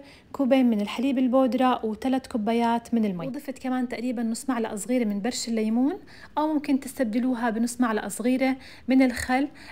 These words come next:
أكيد عشان يروح لنا زفرة البيض ويطلع طعم الكريم كراميل طيب. بخلطهم هلأ كتير منيح مع بعض، تقريبًا من دقيقة لدقيقتين، لحتى يتجانسوا مع بعض ويصير عندي القوام كريمي. وبعدين رح أنتقل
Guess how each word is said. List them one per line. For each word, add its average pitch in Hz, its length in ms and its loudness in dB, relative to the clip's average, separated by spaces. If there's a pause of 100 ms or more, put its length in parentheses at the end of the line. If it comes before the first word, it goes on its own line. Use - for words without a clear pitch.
(100)
أكيد 247 240 0
عشان 240 540 0
يروح 240 360 -2
لنا 233 200 4
زفرة 254 380 -2
البيض 247 320 0
ويطلع 240 340 0
طعم 247 380 0 (340)
الكريم 247 360 0
كراميل 240 400 0
طيب. 180 340 -8 (300)
بخلطهم 269 440 -6
هلأ 226 220 -4
كتير 254 280 -2
منيح 233 340 0
مع 196 120 -2
بعض، 226 360 0
تقريبًا 208 420 -2
من 202 220 -2
دقيقة 220 260 -4
لدقيقتين، 208 640 -2 (440)
لحتى 220 520 -2
يتجانسوا 262 520 0
مع 277 140 2
بعض 262 380 2
ويصير 214 260 -2
عندي 202 200 -2
القوام 262 400 2
كريمي. 269 540 2 (300)
وبعدين 247 380 2
رح 220 200 -8
أنتقل 226 440 0